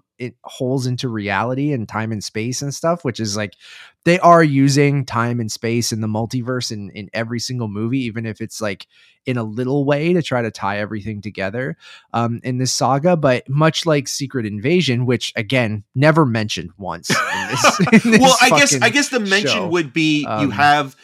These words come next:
Speaker 2: Nick Fury in this, and then also the Skrulls are a part of it, but it does feel like the,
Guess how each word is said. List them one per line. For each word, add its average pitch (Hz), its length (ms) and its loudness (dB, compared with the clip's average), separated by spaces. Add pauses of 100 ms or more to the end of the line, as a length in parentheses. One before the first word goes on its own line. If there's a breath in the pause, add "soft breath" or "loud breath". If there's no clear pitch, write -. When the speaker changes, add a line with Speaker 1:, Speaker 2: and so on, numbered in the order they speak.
(140 soft breath)
Speaker 2:
Nick 147 220 -6
Fury 120 400 -2
in 98 120 -6
this, 101 260 -8
and 139 140 -6
then 139 120 -2
also 143 340 -2
the 123 100 -10
Skrulls 135 540 -2 (100)
are 143 240 2
a 113 40 -2
part 175 300 -2
of 117 100 -4
it, 117 180 -6 (500 loud breath)
but 156 240 0 (280)
it 165 200 -8
does 185 320 2
feel 160 720 -2
like 123 440 -6 (200)
the, 117 400 -4